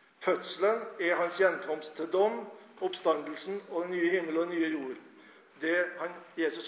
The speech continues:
kaller verdens gjenfødelsen. Jf. debatten vi har i går etter Sidenballs, eh, innlegg. Disse veene skal være det de er tilsiktet å være, varsler om menneskesønnens komme,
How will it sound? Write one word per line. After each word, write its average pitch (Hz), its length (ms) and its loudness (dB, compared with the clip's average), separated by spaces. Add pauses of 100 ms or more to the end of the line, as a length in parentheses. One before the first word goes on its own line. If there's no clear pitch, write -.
kaller 165 400 0
verdens 160 480 0 (120)
gjenfødelsen. 170 840 -2 (1040)
Jf. 151 240 -8
debatten 151 360 -2
vi 156 80 -2
har 151 120 2
i 147 80 -6
går 156 300 2
etter 147 480 -4 (460)
Sidenballs, 143 680 -6
eh, - 1000 -8
innlegg. 123 280 -10 (1600)
Disse 185 280 4
veene 185 460 8 (480)
skal 185 240 2
være 170 320 6
det 175 160 0
de 185 80 6
er 190 140 -4
tilsiktet 180 500 -2
å 208 160 6
være, 170 300 8 (340)
varsler 208 640 4 (340)
om 190 140 8 (420)
menneskesønnens 165 720 4
komme, 185 380 4